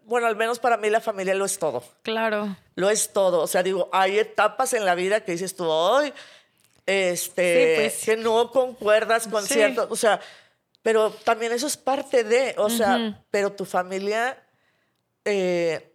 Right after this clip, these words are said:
Speaker 1: siempre va a estar contigo.
Speaker 2: Claro.
Speaker 1: Eh, así hagas o deshagas, o sea, ahora sí
Speaker 2: Sí.
Speaker 1: que en las buenas y las malas, ellos siempre te van a acompañar. Eh, bueno, al menos en mi caso así es.
Speaker 2: Sí.
Speaker 1: Y entonces para mí sí es muy importante la familia.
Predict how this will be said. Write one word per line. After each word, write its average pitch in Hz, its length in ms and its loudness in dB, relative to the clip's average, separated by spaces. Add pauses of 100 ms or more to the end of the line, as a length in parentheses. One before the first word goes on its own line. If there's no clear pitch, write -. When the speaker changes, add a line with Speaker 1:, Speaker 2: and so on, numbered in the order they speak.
Speaker 1:
siempre 196 420 -4
va 202 60 2
a - 20 -6
estar 196 240 -4
contigo. 220 640 -6
Speaker 2:
Claro. 208 460 -2 (100)
Speaker 1:
Eh, 185 840 -2
así 214 380 0
hagas 240 560 2
o 226 140 4
deshagas, 247 800 2
o 233 120 2
sea, 226 380 2 (380)
ahora 208 180 4
sí 247 140 2
Speaker 2:
Sí. 220 60 -2
Speaker 1:
que 240 40 0
en 233 60 4
las 233 160 2
buenas 226 260 -2
y 247 60 -2
las 226 120 -2
malas, 208 440 -2
ellos 196 240 -2
siempre 202 240 -4
te 202 80 -4
van 190 120 -2
a 185 40 -4
acompañar. 185 640 -4
Eh, 170 420 -2 (200)
bueno, 190 200 -2
al 185 80 -4
menos 190 240 -4
en 226 80 -6
mi 202 100 -10
caso 208 300 0
así 190 240 -4
es. 175 240 0 (180)
Speaker 2:
Sí. 214 520 -4
Speaker 1:
Y 202 80 -4
entonces 180 240 -8
para 190 180 0
mí 190 140 -6
sí 208 140 -2
es 190 80 -4
muy 190 160 -6
importante 180 480 -6
la 170 100 0
familia. 214 420 -4